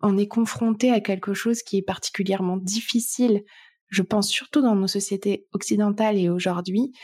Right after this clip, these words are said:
c'est la confrontation à l'impuissance. Puisqu'on est dans des sociétés du faire, hein, où on est toujours en train d'essayer de, heu, trouver une solution, d'être dans l'action.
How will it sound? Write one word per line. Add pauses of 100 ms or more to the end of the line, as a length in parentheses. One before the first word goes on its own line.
(240)
c'est
la
confrontation
à
l'impuissance. (360)
Puisqu'on
est
dans
des
sociétés
du
faire, (220)
hein,
où
on
est
toujours
en
train
d'essayer
de, (440)
heu,
trouver
une
solution,
d'être
dans
l'action.